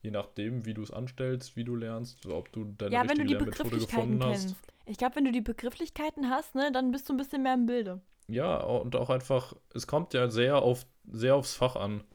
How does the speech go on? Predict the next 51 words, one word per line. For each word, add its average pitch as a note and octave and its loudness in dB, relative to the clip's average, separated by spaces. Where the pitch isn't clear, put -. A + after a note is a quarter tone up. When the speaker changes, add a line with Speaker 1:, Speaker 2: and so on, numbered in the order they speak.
Speaker 1:
Also G#2+ 0
Geschichte A2+ -4
zum B2+ -6
Beispiel B2+ -2
musst A2+ -6
du A#2 -2
einfach A2 -4
diese A2+ -4
Zusammenhänge C3+ -6
verstehen, C#3 -4
da A#2 0
bringt A2+ -4
dir A2 2
jetzt G#2 -2
einfach A2+ -4
nur A2 -4
Aufgaben A#2+ -4
machen B2+ -4
nicht C3 -4
so C3 -4
viel. C#3+ -4
Währenddessen A2+ -2
bei, G2+ 0
äh, G#2 0
ja, G2 0
Mathe F#2+ -2
ist G#2+ -4
eigentlich G#2 -4
ja G#2 -2
einmal G2+ -4
verstehen G#2 -8
und G2+ -8
dann G#2+ -2
Aufgaben, G#2+ -2
Aufgaben, G#2+ -2
Aufgaben. G2+ -4
Da G2 -2
bringt A2 -8
dir G#2 -2
eigentlich G#2 -6
nur A2 -4
Rechnen A#2 -4
was, G2 -6
weil G#2 -4
du F#2+ -8
sonst G2+ -6
lernst A#3 0
Speaker 2:
Ja. - -
Speaker 1:
du's A2 -8
halt G2+ -4
nicht. G#2 -6